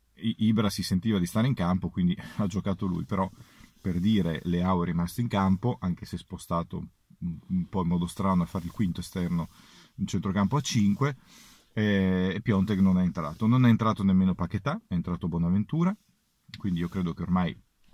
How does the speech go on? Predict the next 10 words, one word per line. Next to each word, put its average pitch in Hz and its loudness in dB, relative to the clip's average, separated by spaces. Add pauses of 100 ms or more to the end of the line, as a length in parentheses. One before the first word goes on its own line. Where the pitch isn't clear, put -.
(140)
ragionevolmente 90 0
si - -10
possa - -8
pensare 87 -6
che - -8 (380)
P-, - -20
Piontek 127 0
forse, 90 -2
ma 76 -8
Paquetá 95 -2